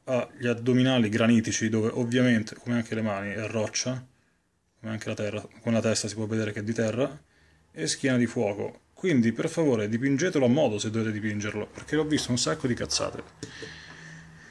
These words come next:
E il pezzo più grosso e tipico, prendo quello bianco, forse riusciamo a far vedere meglio le giunture. The Shadow Dragon, motherfucker. Allora, lui,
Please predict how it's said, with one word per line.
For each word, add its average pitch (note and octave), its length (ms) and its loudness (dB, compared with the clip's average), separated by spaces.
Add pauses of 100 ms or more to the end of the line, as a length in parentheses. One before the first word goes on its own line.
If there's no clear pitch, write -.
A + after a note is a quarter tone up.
E A3 180 6
il G#3 160 6
pezzo D#3+ 320 2
più D3+ 100 4
grosso D3+ 320 6
e B2+ 80 2
tipico, A#2 340 0
prendo C#3 280 4
quello C3 180 4
bianco, C#3 380 2
forse B2+ 200 0
riusciamo B2 280 2
a - 20 0
far A#2 140 0
vedere A2+ 240 4
meglio A2+ 420 6
le A#2+ 160 0
giunture. A2+ 540 2 (2500)
The B2 160 -4
Shadow E3+ 560 2
Dragon, A2+ 600 -2 (640)
motherfucker. A2+ 880 -6 (760)
Allora, A#2 420 -2
lui, E3 480 2